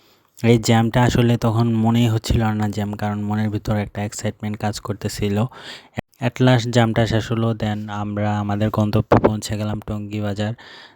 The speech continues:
Then প্রায় অনেক গু-, সবগুলো গু-, দোকানে ঘোরা হলো। ম্যাক্সিমাম দোকানে অসুস্থ অসুস্থ লাগলো, তাই ওগুলো নেওয়া হলো না। But, আ, এই দোকানটা আসার পর, আ, ম্যাক্সিমাম পাখি হেলদি মনে হচ্ছিল। পরে এই পাখিটা আমার পছন্দ হলো সবচেয়ে বেশি,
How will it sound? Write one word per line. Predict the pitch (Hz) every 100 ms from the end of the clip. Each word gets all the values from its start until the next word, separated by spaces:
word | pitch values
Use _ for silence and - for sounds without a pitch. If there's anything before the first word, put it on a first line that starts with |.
| _ 104
Then | 107 104 101
প্রায় | 110 107
অনেক | 107 107 107 104
গু-, | 107 107
সবগুলো | - 120 110 110 117
গু-, | 113 113
দোকানে | 110 113 107 110
ঘোরা | 104 104
হলো। | 104 107 107 - -
ম্যাক্সিমাম | 107 107 - 110 110 107
দোকানে | 107 107 104
অসুস্থ | 107 - - -
অসুস্থ | 110 - 107 - 107
লাগলো, | 104 101 101
তাই | 104 104
ওগুলো | 101 104
নেওয়া | 101 104 101
হলো | 101 101
না। | 104 107 - - - - _ 113
But, | 107 -
আ, | 110 110 101 107 113
এই | 117 113
দোকানটা | 107 120 113 107 104
আসার | - 107
পর, | 104 113 110
আ, | 110 110 117 117
ম্যাক্সিমাম | 113 110 - 113 110
পাখি | 104 110 - 113
হেলদি | 107 104 104
মনে | 107 110
হচ্ছিল। | 107 - 107 107
পরে | 107 104 104
এই | 104 104
পাখিটা | - 107 - 107
আমার | 104
পছন্দ | - 101 107 104
হলো | 101 98 104 107
সবচেয়ে | 101 - 101
বেশি, | 98 -